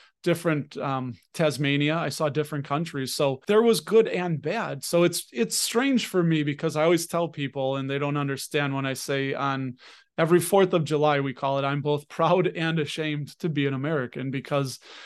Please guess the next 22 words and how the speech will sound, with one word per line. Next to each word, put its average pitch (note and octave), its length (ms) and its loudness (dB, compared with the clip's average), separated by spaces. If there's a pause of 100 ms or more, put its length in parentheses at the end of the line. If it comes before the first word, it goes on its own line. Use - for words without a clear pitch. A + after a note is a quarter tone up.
(640)
you G#3+ 140 2
know, A3+ 180 4
it's, - 340 0
eh, G3 140 0 (360)
there's F3 180 4
a F#3 60 4
lot F#3+ 280 4
to F#3 100 0
work G3+ 300 0
on. G#3 200 -4
There's E3 180 -2
a D3 60 -2
lot C#3+ 200 0
of C3+ 120 -8
good, E3+ 280 0
but D3 140 -8
there's C#3 200 -6
a C#3 60 -4
lot C3+ 220 0
of B2+ 180 -6
bad. C#3 380 0
And, B2+ 260 -6